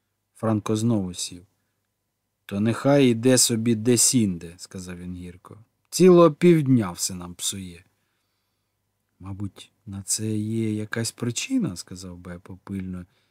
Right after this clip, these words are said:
і приязно, поглянувши на новачка крізь свої невеличкі окуляри. «Напевно ж, причина є». Новачок мовчав. Трохи згодом він приглушив транзистора і став дивитися в інший бік.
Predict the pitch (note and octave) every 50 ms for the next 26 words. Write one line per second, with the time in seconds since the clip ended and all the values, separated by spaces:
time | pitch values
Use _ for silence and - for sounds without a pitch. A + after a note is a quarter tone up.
0 | _ _ _ A2 G2+ - - G#2 G2+ F#2+ F#2 F2+ F2 F2 F#2 F2+ F2+ - G#2+ G2+
1 | G2+ A2 G2+ F#2+ F#2 F#2 F#2 - - G2 G2 G2 G2+ G2 G2 G2+ G2+ - - -
2 | - F2 F2+ _ _ _ _ _ _ _ _ G2+ G2+ G2 - - - G#2+ G#2+ G#2
3 | G2+ G2+ G#2 G#2+ G#2 G#2+ G#2 G#2 G#2 - - - - G#2+ A2 G#2+ - A#2+ B2 A#2
4 | G#2 F2 E2+ - F#2+ _ _ _ _ _ _ _ _ _ _ - F2+ - - G#2
5 | A#2+ E3 G3+ G#3 G3 - - - A#2+ A2 G#2 - - G2 F#2 F2+ E2+ E2+ E2+ D#2+
6 | E2+ _ _ _ _ _ _ _ _ _ _ _ _ _ _ _ _ _ _ _
7 | _ _ _ _ - E2 D#2+ D#2+ D#2 D#2+ D#2 - - - C3 - - G#2+ F#2 E2+
8 | E2 _ - - - _ G#2 _ _ _ _ _ _ _ _ _ _ _ _ _
9 | _ _ _ _ _ _ _ _ _ _ _ _ _ _ _ _ _ _ _ _
10 | _ _ _ _ _ _ _ _ _ _ _ _ _ _ - C3+ C3+ - - B2
11 | A2 A2+ A2 C#3 D3 C3+ B2 B2+ A#2 G#2+ G#2+ A2 G#2 G2 - G#2 G#2+ G#2 G#2+ A2+
12 | G#2 - - G2 F#2 - - F#2+ F#2 G2 G2 A2 D#3 G#3+ A3 G3+ - - E3 D#3+
13 | D#3 D3+ D3 D3 C#3+ - _ _ _ _ _ _ _ _ _ _ _ _ _ _
14 | _ - G2+ - - - D#3 E3 C#3+ A#2 A2 G#2 G2+ A2+ A2 - G2 - - G2
15 | F#2 F2+ F2 E2+ E2 - - - E2 F2 F2 F2+ F#2+ _ _ -